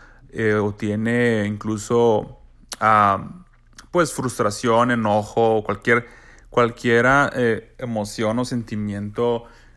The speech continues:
eh, eh, pues reprimido tal vez, y, y lo, y lo sacan de esa manera.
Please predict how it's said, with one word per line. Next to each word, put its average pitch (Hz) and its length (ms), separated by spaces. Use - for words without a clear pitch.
eh, - 280
eh, 107 680
pues 135 200
reprimido 120 600
tal 127 180
vez, 127 420
y, 110 240
y 107 120
lo, 107 240
y 113 60
lo 110 160
sacan 120 340
de 113 80
esa 110 120
manera. 123 640